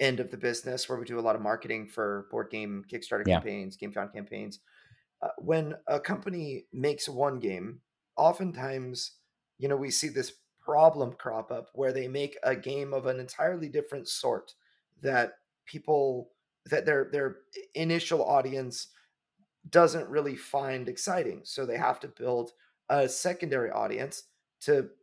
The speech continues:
Speaker 1: you know, for that game. But what you've done, it seems, you know, starting with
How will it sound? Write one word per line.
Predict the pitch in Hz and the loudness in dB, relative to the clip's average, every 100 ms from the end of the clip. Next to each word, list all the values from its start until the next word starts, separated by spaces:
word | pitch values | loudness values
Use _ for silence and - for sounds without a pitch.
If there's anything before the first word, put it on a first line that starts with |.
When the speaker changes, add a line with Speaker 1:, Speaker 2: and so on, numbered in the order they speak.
| _ | _
Speaker 1:
you | 135 | -8
know, | 123 123 | -6 -6
for | - | 0
that | 165 180 - | 0 0 -8
game. | 104 98 - _ _ _ - | -12 -12 -20 _ _ _ -2
But | 147 | 2
what | 117 139 - | 4 4 2
you've | 185 - | -6 -8
done, | - 131 131 135 - | -6 -6 -6 -10 -2
it | 135 - | -2 0
seems, | 131 117 117 - - - - | -4 -6 -6 -8 -10 -16 -8
you | 131 | -4
know, | 127 | -2
starting | 127 147 135 127 117 | -2 0 0 -2 -6
with | 123 117 | -6 -6